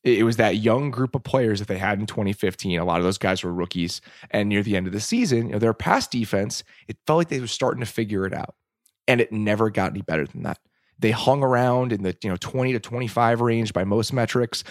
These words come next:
They were hurt last season, so you could argue that maybe the arrow was pointing up if they could get guys back, but it just hasn't happened. So now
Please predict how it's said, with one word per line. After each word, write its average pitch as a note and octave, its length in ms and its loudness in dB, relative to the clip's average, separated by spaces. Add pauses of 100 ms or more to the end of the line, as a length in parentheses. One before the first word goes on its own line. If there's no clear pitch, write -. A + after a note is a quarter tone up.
(160)
They A2+ 100 4
were G#2+ 80 -2
hurt C#3+ 260 2
last C3+ 260 4
season, A2+ 380 2
so G2+ 100 -2
you G2+ 120 0
could - 180 -2
argue A2+ 340 2
that F#2 140 2
maybe A2 340 4
the G#2+ 120 2
arrow G#2+ 200 4
was G#2+ 140 2
pointing A2 340 2
up A2+ 120 2
if - 80 -8
they G#2 100 0
could G#2 100 -4
get G2+ 160 -2
guys G2 240 -2
back, G2+ 380 -2 (360)
but C3+ 100 4
it A#2 40 -2
just C3+ 180 -2
hasn't G#2+ 240 2
happened. - 360 -4 (380)
So C#3 140 0
now C3+ 520 4